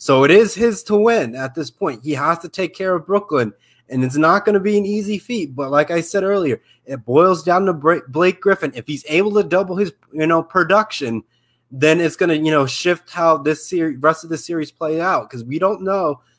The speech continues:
that, you know, James Harden and Kyrie Irving are gonna come back, 'cause I know Steve Nash is not gonna try to rush these star athletes back into this game and try and, you know, win it and go into a semifinals game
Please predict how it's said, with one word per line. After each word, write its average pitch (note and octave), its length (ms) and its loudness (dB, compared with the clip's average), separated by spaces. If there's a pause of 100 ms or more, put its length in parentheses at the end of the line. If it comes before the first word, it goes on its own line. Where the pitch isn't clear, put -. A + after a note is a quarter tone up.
(160)
that, C#3 140 -4
you C#3+ 120 -2
know, C3 160 0
James D3+ 340 0
Harden F3 220 -4
and C#3 100 -4
Kyrie D#3 320 -2
Irving D#3 280 0
are - 20 -2
gonna B2 160 -2
come C#3 200 -6
back, C#3 300 -2
'cause A#2+ 140 -10
I C3 100 -2
know D3+ 160 2
Steve F3+ 340 -4
Nash F3+ 320 -2
is A#2+ 80 -6
not C3+ 240 0
gonna C#3 160 -4
try C#3 180 -6
to C3+ 60 -2
rush C#3+ 280 -2
these C3 260 -10 (300)
star D#3 320 2
athletes D3+ 500 -2
back D3 320 0
into D3+ 160 -2
this C3+ 260 -4
game D3 240 -4
and A2+ 120 -4
try C#3+ 220 0
and, C3+ 100 -2
you C3 80 0
know, B2 200 0
win C#3+ 220 2
it A#2 160 -2 (240)
and B2 100 -10
go C#3+ 140 4
into C#3 240 0
a B2 60 2
semifinals C#3+ 920 -2
game D#3 380 -2